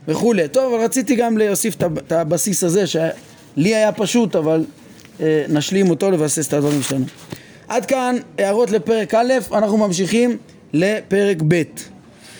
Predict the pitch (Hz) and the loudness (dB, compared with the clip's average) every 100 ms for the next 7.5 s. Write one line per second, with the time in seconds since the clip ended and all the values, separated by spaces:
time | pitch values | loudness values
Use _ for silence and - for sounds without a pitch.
0 | - - - - - - - - 247 262 | -20 -20 -20 -20 -20 -20 -8 0 2 2
1 | 208 262 190 220 - 233 233 208 170 233 | 2 2 2 0 2 2 2 -2 0 2
2 | 226 175 185 156 214 220 170 156 170 170 | 2 0 -2 0 2 2 2 0 0 0
3 | 165 190 190 - 147 143 156 165 156 151 | 2 0 -2 -6 -8 -6 -2 0 2 0
4 | 143 139 170 175 180 165 - 175 170 147 | 0 -2 0 0 0 0 -2 0 0 -2
5 | - - - - - - 151 160 156 151 | -10 -20 -20 -20 -12 -4 -2 0 0 0
6 | 147 147 139 135 - - - 143 147 143 | -2 0 -2 -4 -10 -20 -8 0 0 0
7 | 160 139 185 247 | -2 -2 -2 -2